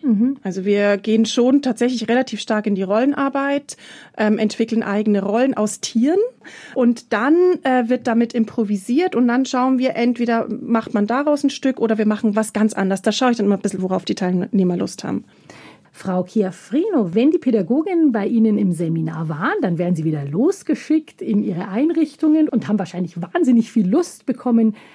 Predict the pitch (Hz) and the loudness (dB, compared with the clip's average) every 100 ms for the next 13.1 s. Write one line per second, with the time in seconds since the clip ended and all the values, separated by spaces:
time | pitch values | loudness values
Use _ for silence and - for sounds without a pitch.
0 | - - 226 220 190 240 233 208 202 - | -8 -2 0 0 0 2 2 2 -2 -4
1 | _ _ _ - 185 - 196 247 - 226 | _ _ _ -8 -8 -4 -2 -2 0 0
2 | 208 202 202 220 220 233 233 233 202 208 | 2 0 -4 -6 -4 -2 -2 0 0 0
3 | - 226 - 226 185 - 233 247 240 233 | -2 -6 -4 -4 -4 -2 0 4 2 2
4 | - - - _ 220 - 277 381 - - | -6 -20 -20 _ -10 -6 -6 -6 -12 -12
5 | - 277 262 311 339 - 320 311 302 - | -4 -2 0 0 -2 0 4 4 2 2
6 | 262 262 269 269 - 233 190 180 240 277 | 2 4 4 2 0 -2 -2 0 0 4
7 | 285 269 269 214 254 - - 214 208 - | 4 6 4 2 -2 -8 -8 -8 -8 -2
8 | 220 180 180 180 208 170 165 - 311 277 | 0 0 -2 -2 -4 -4 -4 -2 -2 -2
9 | 233 220 220 220 220 - - _ _ 190 | -2 2 4 2 0 -20 -20 _ _ -2
10 | 185 185 180 180 - 196 277 - - 214 | 0 0 -4 -6 0 2 2 -2 -4 2
11 | 208 208 196 190 208 185 180 - - 190 | 2 2 -2 0 0 0 -2 -6 -6 -6
12 | 185 185 - 196 - - 196 160 156 165 | -6 -8 -6 -6 -6 -8 -4 -4 -4 -12